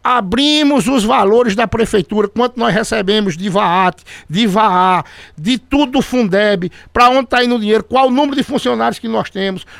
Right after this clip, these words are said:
os funcionários que estão de licença-prêmio, todos os funcionários,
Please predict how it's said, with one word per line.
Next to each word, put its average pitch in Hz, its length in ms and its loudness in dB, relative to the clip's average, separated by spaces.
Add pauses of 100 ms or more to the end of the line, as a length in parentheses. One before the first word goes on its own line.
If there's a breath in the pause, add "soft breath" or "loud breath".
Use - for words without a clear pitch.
os 214 140 -2
funcionários 262 500 0
que 262 80 -4
estão 254 220 -2
de 247 100 0
licença-prêmio, 208 720 -2 (260 loud breath)
todos 277 220 2
os 262 100 -2
funcionários, 233 420 -2